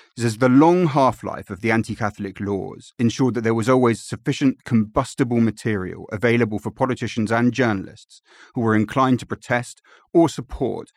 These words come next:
specific discriminatory measures." So you get mass organizations like the Protestant League are formed,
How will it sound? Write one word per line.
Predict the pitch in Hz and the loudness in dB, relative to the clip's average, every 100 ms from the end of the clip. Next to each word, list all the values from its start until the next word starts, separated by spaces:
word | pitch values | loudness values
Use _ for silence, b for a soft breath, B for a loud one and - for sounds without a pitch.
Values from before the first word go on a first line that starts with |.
| b | b
specific | - 131 - 127 117 - | -12 -10 -6 -4 -4 -8
discriminatory | 117 - 107 98 - 101 98 | -14 -4 -4 -4 -6 -8 -6
measures." | 98 95 92 - _ _ b b b b | -6 -8 -12 -20 _ _ b b b b
So | 120 | -4
you | |
get | 131 | 0
mass | 127 131 135 131 - | 4 4 4 0 -2
organizations | 135 123 120 107 110 107 - 101 104 - | 0 2 2 0 -2 -4 -6 -12 -10 -8
like | 104 | -8
the | |
Protestant | - 123 113 - 107 101 | -6 -6 -6 -10 -8 -6
League | 104 101 85 - - | -4 -6 -6 -12 -16
are | 104 | -16
formed, | - 98 92 - - | -10 -10 -10 -14 -18